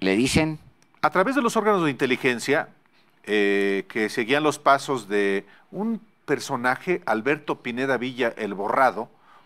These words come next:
Speaker 2: una pieza clave en la célula que encabezaban los hermanos Beltrán Leiva allá en, en Morelos, este, eh,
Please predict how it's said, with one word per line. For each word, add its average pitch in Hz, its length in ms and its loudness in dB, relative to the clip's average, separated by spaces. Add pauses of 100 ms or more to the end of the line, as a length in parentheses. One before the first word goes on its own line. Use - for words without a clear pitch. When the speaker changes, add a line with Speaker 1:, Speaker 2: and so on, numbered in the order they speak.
Speaker 2:
una 127 360 -2
pieza 139 360 0
clave 127 600 2 (100)
en 95 220 -8
la 98 220 0
célula 127 380 0
que 113 100 -10
encabezaban 110 560 -2
los 107 160 -6
hermanos 113 400 -6
Beltrán 120 440 -6
Leiva 117 360 0 (380)
allá 113 500 0
en, 98 440 -10 (240)
en 101 220 -10
Morelos, 131 540 -2 (500)
este, 107 760 -2 (460)
eh, 101 1120 2